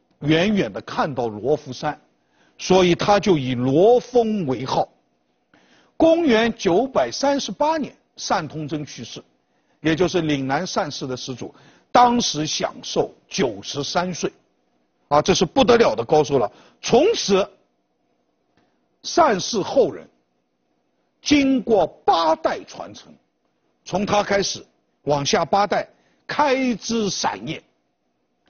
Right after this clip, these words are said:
从家谱里可以清楚地看到，传了八代以后，开始从增城开始啊，在南方开始散开。三十代人以后，那么我们知道广东的很多地方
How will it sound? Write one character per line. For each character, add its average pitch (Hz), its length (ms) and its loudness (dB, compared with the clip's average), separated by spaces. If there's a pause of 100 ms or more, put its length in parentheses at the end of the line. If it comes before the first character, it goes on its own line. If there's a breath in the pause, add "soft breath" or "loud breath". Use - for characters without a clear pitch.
(320)
从 240 240 0
家 339 240 4
谱 196 160 0
里 208 160 0
可 185 120 0
以 214 140 -2
清 392 380 -4
楚 131 200 -10
地 107 100 -10
看 127 220 -4
到， 120 180 -4 (420)
传 202 280 2
了 320 80 6
八 320 220 4
代 311 140 4
以 151 120 0
后， - 240 0 (460)
开 208 200 0
始 160 160 -4
从 180 220 -4
增 294 280 2
城 143 200 -8
开 151 200 -4
始 - 200 -12 (380)
啊， 131 160 -2
在 165 180 -2
南 135 260 -2
方 170 160 -2
开 156 140 -2
始 120 100 -8
散 123 220 -6
开。 151 200 -4 (420 soft breath)
三 403 440 4
十 226 220 -2
代 233 220 2
人 175 220 -2
以 123 80 -8
后， - 280 -2 (540)
那 202 160 2
么 180 120 2
我 139 100 2
们 131 160 -4
知 156 140 -8
道 143 220 -2 (440)
广 131 360 0
东 202 200 -2
的 180 80 -2
很 120 380 -10
多 247 200 0
地 113 200 -6
方 - 180 -18